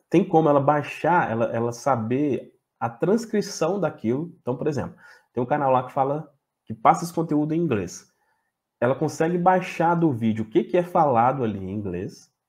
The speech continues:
Ela vai no Google Tradutor, traduz pro português, coloca ali com sentido e lê aquilo.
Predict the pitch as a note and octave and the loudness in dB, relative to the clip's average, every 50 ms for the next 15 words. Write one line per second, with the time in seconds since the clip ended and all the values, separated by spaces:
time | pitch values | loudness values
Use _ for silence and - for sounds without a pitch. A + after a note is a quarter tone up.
0 | _ _ _ _ _ _ _ _ _ _ _ _ - C#3 E3 F3 C#3 C#3+ D#3 F3 | _ _ _ _ _ _ _ _ _ _ _ _ -2 0 0 2 2 2 2 2
1 | G3+ G3 F#3+ F3 C3+ B2 C#3+ F#3+ A3 A3 B3 G#3+ G3+ - C#3 C3+ C3 B2+ A#2 - | 2 2 2 2 0 0 0 0 0 0 -2 -4 -2 0 0 0 0 0 -4 -6
2 | - G2+ F#2 G2 - - - _ _ _ _ _ _ _ _ _ _ _ _ _ | -6 -6 -6 -6 -6 -10 -14 _ _ _ _ _ _ _ _ _ _ _ _ _
3 | - D3+ E3+ F3+ E3 C#3+ D3 E3+ A3 B3 A#3+ - F3+ E3 - - B2 A#2+ - A#2+ | 2 4 4 4 4 4 2 2 2 0 -2 -4 -8 -6 -4 -6 -6 -6 -8 -8
4 | G#2 F#2 F#2+ G2 A2+ - - - - _ _ _ _ _ - C3+ B2 A#2+ B2+ D#3+ | -8 -6 -6 -6 -6 -8 -10 -16 -20 _ _ _ _ _ 0 2 4 6 4 4
5 | G3 - F#3 E3 C#3+ C3 B2+ - A2+ A2+ A2 - - E3+ F#3+ F#3 - - F#3 F#3 | 4 2 0 0 0 0 -2 -4 -6 -6 -4 -2 -2 -2 -2 -2 -4 -4 -4 -2
6 | F#3 G#3 A3+ B3 - _ _ _ _ _ _ _ _ F#3 G3 A3 A3+ - - - | -2 -2 -6 -8 -10 _ _ _ _ _ _ _ _ -2 -2 -2 -2 -4 -10 -20
7 | _ _ _ - D3+ D#3 D#3 D#3 D3+ D3+ D3+ - - _ _ _ D3 - - - | _ _ _ -4 -2 2 2 4 2 2 0 -4 -10 _ _ _ -14 -12 -8 -8
8 | - - - - | -8 -8 -8 -12